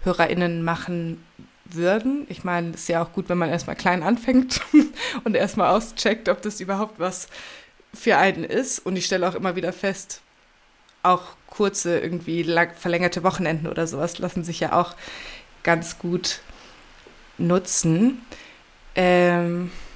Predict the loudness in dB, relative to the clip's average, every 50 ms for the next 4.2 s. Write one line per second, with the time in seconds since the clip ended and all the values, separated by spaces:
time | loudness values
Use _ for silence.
0 | -20 -20 -20 -20 -20 -20 -20 -18 -8 -6 -4 -4 -4 -6 -12 -20 _ _ _ _
1 | -20 -20 -20 -20 _ _ _ _ _ _ _ _ _ _ _ _ _ _ _ -20
2 | -18 -16 -12 -4 -2 2 4 4 4 4 2 -2 -10 -16 -16 -8 -2 0 0 2
3 | 2 0 -2 -2 -4 -2 -2 0 2 2 2 2 2 2 0 -2 -6 -8 -8 -8
4 | -8 -10 -12